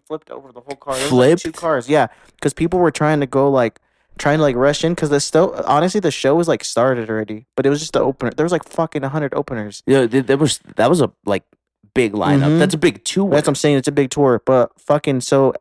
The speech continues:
Speaker 1: my friend Eddie's like, "No." So he fucking goes. I'm like, he, like,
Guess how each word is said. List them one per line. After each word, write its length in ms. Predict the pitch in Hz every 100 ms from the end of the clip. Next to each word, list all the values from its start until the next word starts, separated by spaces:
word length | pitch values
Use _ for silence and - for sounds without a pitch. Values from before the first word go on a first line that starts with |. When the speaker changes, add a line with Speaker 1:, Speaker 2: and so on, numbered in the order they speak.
| -
Speaker 1:
my 180 | 131
friend 160 | 131 135
Eddie's 260 | 131 127 120
like, 140 | 107
"No." 500 | 113 117 117 110 113
So 180 | - 120
he 160 | 117 127
fucking 380 | - 147 139
goes. 260 | 127 127 131
I'm 140 | 123
like, 320 | 120 110 - _ _ _
he, 180 | - 139
like, 280 | 139 127